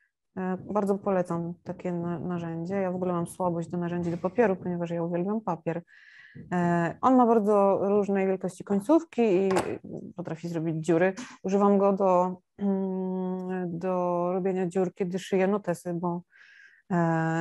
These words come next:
mam taką, e, taką swoją jakąś małą w głowie działalność, że uwielbiam też szyć notesy, więc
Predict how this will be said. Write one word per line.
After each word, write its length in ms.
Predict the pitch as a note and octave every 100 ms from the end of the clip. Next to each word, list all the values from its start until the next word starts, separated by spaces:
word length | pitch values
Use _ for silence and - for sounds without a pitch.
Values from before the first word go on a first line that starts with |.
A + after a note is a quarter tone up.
| E3+ E3 E3 D#3+
mam 340 | D3+ F3 E3
taką, 600 | D#3+ E3 E3+ E3 E3 D#3+ D#3 D#3 D#3 D#3 C3+ C#3
e, 40 |
taką 340 | - - E3+
swoją 480 | E3 - F3 E3 E3
jakąś 520 | D#3+ D#3+ E3+ D#3+ -
małą 500 | F3 D#3+ D#3+ D#3+ D#3+ E3+ - _ _ - _
w 80 | F3+
głowie 320 | F3+ F3 F3
działalność, 540 | E3+ F3+ E3 E3 E3+ D#3+
że 300 | E3+ E3+ - - -
uwielbiam 600 | - C#3 E3+ F3+ F3 E3+
też 180 | E3+ -
szyć 220 | - F3
notesy, 500 | F3+ F3 E3+ A3+ B3 B3 - - -
więc 360 | G3+ A3+ G#3